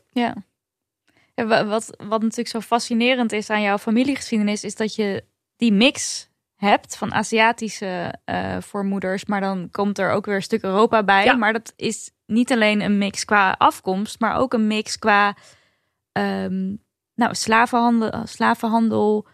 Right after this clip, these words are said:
Speaker 1: versus de tot slaaf gemaakte.
Speaker 2: Ja.
Speaker 1: Dat, dat, dat, ja, ver-,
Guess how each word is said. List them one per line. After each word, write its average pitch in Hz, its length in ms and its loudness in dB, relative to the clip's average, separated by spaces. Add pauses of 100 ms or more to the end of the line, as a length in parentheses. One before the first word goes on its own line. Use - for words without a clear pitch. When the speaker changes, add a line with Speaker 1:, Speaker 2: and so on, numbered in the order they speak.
(140)
Speaker 1:
versus 214 520 -2
de 214 140 0
tot - 160 -6
slaaf 214 280 2
gemaakte. 220 440 2
Speaker 2:
Ja. 247 280 4 (180)
Speaker 1:
Dat, - 300 -4
dat, - 280 -4 (120)
dat, - 320 -8 (180)
ja, 220 220 4
ver-, - 280 -12